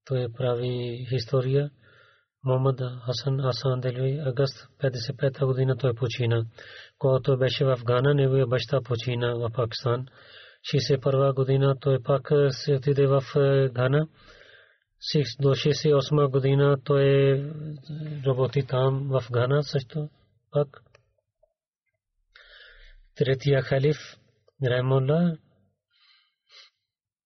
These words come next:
когато Хузур пътува до Европа, там беше едно малко събрание в Раба и петнайсет минути имаше това събрание.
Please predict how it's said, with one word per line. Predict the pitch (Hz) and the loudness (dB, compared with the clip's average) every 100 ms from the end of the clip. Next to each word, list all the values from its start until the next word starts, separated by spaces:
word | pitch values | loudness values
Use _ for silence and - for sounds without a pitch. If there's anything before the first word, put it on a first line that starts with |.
| _ | _
когато | 139 131 131 135 127 | 0 2 2 -2 -4
Хузур | 135 123 131 | -4 0 0
пътува | 135 127 139 135 | 0 0 4 4
до | 131 131 131 131 127 143 180 | 4 4 4 2 -2 -6 -6
Европа, | 131 120 120 117 170 180 - _ _ _ _ _ _ _ _ _ _ _ _ _ _ | -4 -2 -2 0 0 0 -4 _ _ _ _ _ _ _ _ _ _ _ _ _ _
там | 135 131 127 | 0 0 0
беше | 127 - | -2 0
едно | 135 131 117 | 0 0 0
малко | 135 131 131 135 | 0 0 0 -2
събрание | - 123 131 131 | -4 -2 0 2
в | 131 113 | 0 0
Раба | 131 120 139 180 185 _ _ _ - - - _ _ _ _ - | 0 0 2 2 2 _ _ _ -20 -20 -20 _ _ _ _ -12
и | 120 113 _ 143 - | -12 -12 _ -18 -6
петнайсет | 139 120 131 127 127 120 - 135 | -4 0 2 2 2 0 0 2
минути | 131 131 135 131 | 2 2 2 2
имаше | 135 139 135 135 127 - 131 131 127 139 139 - - _ | 2 2 2 2 2 0 0 0 -2 -8 -14 -20 -20 _
това | - 127 | -4 -2
събрание. | 139 120 127 135 156 | 0 0 0 2 2